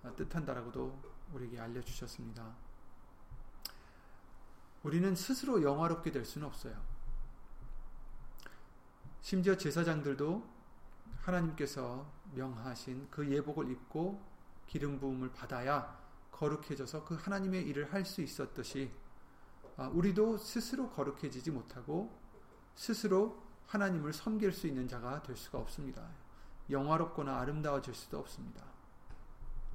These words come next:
오직 예수님만이 우리를 영화롭게 해주실 수 있습니다. 예수님만이 우리의 더러움을 덮어주시고 깨끗이 씻어주시고, 어, 예수님의 아름다움으로,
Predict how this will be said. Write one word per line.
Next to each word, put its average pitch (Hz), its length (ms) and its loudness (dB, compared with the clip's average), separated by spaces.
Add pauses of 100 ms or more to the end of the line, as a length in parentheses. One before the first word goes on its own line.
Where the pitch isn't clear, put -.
(440)
오직 131 240 0
예수님만이 147 720 4
우리를 127 280 0
영화롭게 123 480 -2
해주실 123 280 -6
수 - 120 -6
있습니다. - 440 -6 (1160)
예수님만이 143 880 0 (280)
우리의 127 260 0
더러움을 123 640 0 (1000)
덮어주시고 - 680 0 (280)
깨끗이 170 380 -2
씻어주시고, 147 960 -2 (440)
어, - 360 0
예수님의 123 680 -2 (260)
아름다움으로, 123 840 0